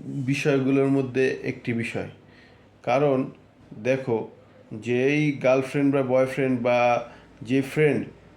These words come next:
বা যাকে নতুন নতুন একদম খুব আবেগের সহিত খুব কাছের মানুষ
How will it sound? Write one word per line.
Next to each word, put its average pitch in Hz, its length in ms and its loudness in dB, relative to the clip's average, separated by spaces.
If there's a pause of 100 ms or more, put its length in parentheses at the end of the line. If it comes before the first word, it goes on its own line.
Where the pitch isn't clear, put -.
(160)
বা 110 540 2 (200)
যাকে 143 500 0
নতুন 143 440 0
নতুন 147 220 0
একদম 139 400 0
খুব 151 480 0
আবেগের 139 440 -2
সহিত 135 320 -2 (100)
খুব 160 540 0
কাছের 127 360 -2
মানুষ 135 240 0